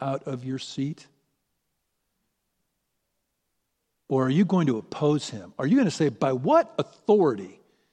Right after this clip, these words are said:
by what authority do you keep me in this unhappy job? By what authority, by what authority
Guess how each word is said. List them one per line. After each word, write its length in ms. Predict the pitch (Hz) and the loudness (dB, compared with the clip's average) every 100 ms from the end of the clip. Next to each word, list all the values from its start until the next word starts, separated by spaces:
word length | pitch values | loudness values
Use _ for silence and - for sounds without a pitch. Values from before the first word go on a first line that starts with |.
| _ _ _ _ _ _ | _ _ _ _ _ _
by 140 | 135 175 | -2 0
what 240 | 269 339 | 2 2
authority 920 | 311 - - 240 233 139 110 113 147 - _ _ _ _ | 2 -2 0 4 6 4 0 -6 -8 -14 _ _ _ _
do 80 | 151 | -2
you 220 | 160 285 | 4 2
keep 340 | - - 269 | 2 0 0
me 200 | 180 202 | 2 4
in 160 | 175 170 | 4 2
this 220 | 156 151 | 0 0
unhappy 560 | 143 156 117 135 - 117 | -2 -2 -2 -4 -4 -6
job? 500 | 107 107 76 - - - _ _ _ _ _ _ _ _ _ - | -6 -12 -12 -18 -20 -20 _ _ _ _ _ _ _ _ _ 2
By 140 | 190 | 4
what 260 | 226 330 349 - | 6 4 2 -2
authority, 840 | - - 247 311 202 127 117 113 - _ _ _ _ _ _ _ _ _ _ _ _ | -4 -4 2 6 6 4 -2 -12 -20 _ _ _ _ _ _ _ _ _ _ _ _
by 120 | - 202 | 0 2
what 240 | 240 349 | 2 0
authority 800 | - - - - 320 202 117 110 | -2 -6 -4 -2 2 2 0 -8